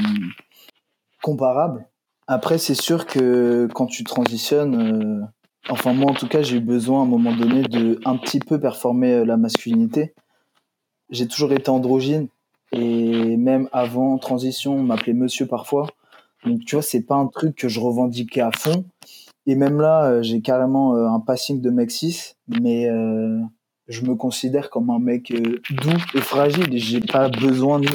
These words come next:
envie de, de performer la masculinité, euh, à fond parce que depuis que j'ai un passing,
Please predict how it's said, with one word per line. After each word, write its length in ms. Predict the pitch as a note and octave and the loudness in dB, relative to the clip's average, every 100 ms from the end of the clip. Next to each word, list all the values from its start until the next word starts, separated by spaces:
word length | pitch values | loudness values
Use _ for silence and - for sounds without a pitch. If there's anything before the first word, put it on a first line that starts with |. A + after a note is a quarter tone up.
| - | -2
envie 300 | B2+ B2+ C#3+ | -4 -2 -4
de, 220 | B2+ A#2+ | -2 -2
de 140 | A2+ A2+ | 0 -4
performer 540 | - B2 B2+ B2+ C3 | -4 -6 -2 0 2
la 80 | A#2+ | 2
masculinité, 720 | A#2+ A#2 B2+ B2+ B2+ C3+ C3 | 2 0 -2 0 0 0 2
euh, 200 | A#2 A2+ A2+ _ _ _ _ | 2 0 -4 _ _ _ _
à 140 | - - | -2 -2
fond 260 | - E3+ F3 | 0 0 0
parce 280 | C#3+ - | 0 -2
que 320 | - E3 F#3 F3+ _ _ _ _ C3 | 0 2 2 -2 _ _ _ _ -6
depuis 440 | A#2+ B2 - D#3 | 0 0 0 -2
que 600 | - B2+ A#2+ A#2 A2+ A#2 | 0 0 0 2 2 0
j'ai 160 | A2 A2+ | 0 0
un 180 | A2+ A2 | 0 0
passing, 640 | - A2+ - D#3+ C#3+ | -2 -2 0 0 0